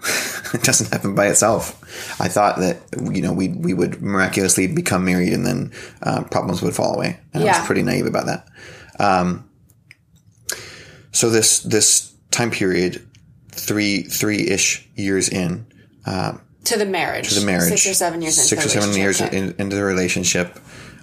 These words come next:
Speaker 1: Um, I was, I was gone all the time. I was working, um, every single day, uh, nights specifically.
Speaker 2: And some of that was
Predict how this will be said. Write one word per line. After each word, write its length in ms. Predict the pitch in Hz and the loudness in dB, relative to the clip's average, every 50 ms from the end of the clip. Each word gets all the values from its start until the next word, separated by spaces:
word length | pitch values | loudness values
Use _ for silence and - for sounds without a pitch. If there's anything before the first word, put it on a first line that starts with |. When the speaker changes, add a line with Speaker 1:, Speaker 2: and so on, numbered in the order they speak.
| - - | -10 -4
Speaker 1:
Um, 520 | 92 90 92 90 90 90 87 90 - - - - - - - - - - - - - - | -2 0 2 2 2 0 0 -4 -6 -10 -12 -18 -20 -20 -20 -20 -20 -20 -20 -20 -10 -4
I 180 | 98 98 101 101 | 0 0 0 2
was, 460 | 98 98 98 95 92 90 85 - - - | 2 2 2 2 2 2 2 0 0 0
I 60 | 107 | -2
was 140 | 95 95 92 | -2 -2 -2
gone 600 | - - 92 90 90 90 92 92 87 - - - - - | 0 2 2 4 4 2 0 -2 -4 -6 -10 -16 -16 -6
all 140 | - 87 90 | -2 -2 0
the 60 | 87 | 0
time. 480 | - - - - - - - - - - - - | 0 -2 -4 -4 -4 -6 -8 -10 -12 -10 -6 -4
I 100 | 98 98 | -2 -2
was 320 | 95 92 101 101 - - | -2 -2 -2 -4 -4 -4
working, 640 | - 107 101 90 - 101 95 95 95 92 95 113 - - - - - _ _ _ _ | -4 -4 -4 -2 -2 -2 -2 -2 -4 -6 -8 -10 -16 -20 -20 -20 -20 _ _ _ _
um, 380 | 60 58 52 50 - - - - _ | -2 -2 0 -2 -2 -6 -8 -10 _
every 220 | - 101 98 101 92 | -2 0 0 2 0
single 300 | - 98 95 - - - | 0 0 0 -2 -2 0
day, 540 | - 98 95 92 90 92 92 - - - _ _ _ _ _ _ _ _ - - | 2 2 2 2 2 0 -2 -4 -6 -12 _ _ _ _ _ _ _ _ -10 -8
uh, 200 | - 117 - - - | -6 -6 -6 -8 -8
nights 340 | 98 101 101 92 95 90 - | -4 -2 -2 -2 0 0 0
specifically. 800 | - - - - - - 120 - - - - - - 113 127 - - | 0 2 2 0 0 0 0 0 0 -2 -4 -4 -6 -6 -8 -6 -4
Speaker 2:
And 120 | 254 262 254 | -4 0 0
some 220 | - - 349 339 | 0 0 0 0
of 120 | 359 330 294 | 0 0 0
that 240 | 277 240 208 190 | 0 0 0 -2
was 440 | 220 214 196 196 190 - - - - | -2 -2 -2 0 -2 -2 -4 -6 -12